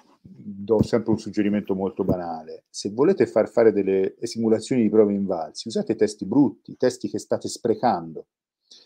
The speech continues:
Se dovete fare, insegnare a qualcuno a fare un'analisi del testo o cos'è la figura retorica, state usando il testo come un modello, scegliete un testo che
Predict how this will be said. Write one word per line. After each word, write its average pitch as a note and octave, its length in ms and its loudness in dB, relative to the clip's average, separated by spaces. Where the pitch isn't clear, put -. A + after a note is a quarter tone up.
Se - 160 -10
dovete D#3 300 6
fare, A2+ 380 4
insegnare A2+ 540 0
a G#2+ 60 0
qualcuno A2+ 440 0
a - 40 -4
fare G2+ 300 -4
un'analisi G2+ 540 -2
del F#2 240 -4
testo G#2+ 460 2
o F#2 220 2
cos'è G#2+ 420 0
la G2 100 0
figura G2+ 340 -2
retorica, F#2+ 500 2
state G#2 220 -6
usando A2 300 -2
il F2+ 120 -8
testo A#2 360 4
come G#2+ 240 -2
un G2+ 140 -2
modello, F#2 720 -4
scegliete A2+ 480 -2
un F#2+ 140 -6
testo G2 540 -2
che G3 560 0